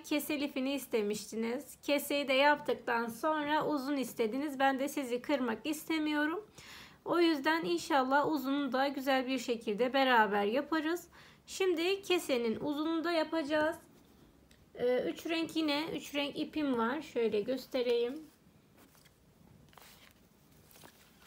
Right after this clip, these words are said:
İki katlı lif iplerinden kullanıyorum. Tığım iki numara, bir nokta yetmiş beş milim.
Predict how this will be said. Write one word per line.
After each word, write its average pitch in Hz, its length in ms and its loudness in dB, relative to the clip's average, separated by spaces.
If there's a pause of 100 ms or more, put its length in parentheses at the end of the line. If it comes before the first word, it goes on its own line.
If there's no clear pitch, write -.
(880)
İki 370 300 -2
katlı 269 400 2
lif 294 200 -4
iplerinden 240 680 0
kullanıyorum. 269 840 -2 (160)
Tığım 285 480 2 (240)
iki 262 360 -4
numara, 214 580 0 (420)
bir 277 180 0
nokta 214 340 -2
yetmiş 285 560 -4
beş 277 260 -4
milim. 247 340 -2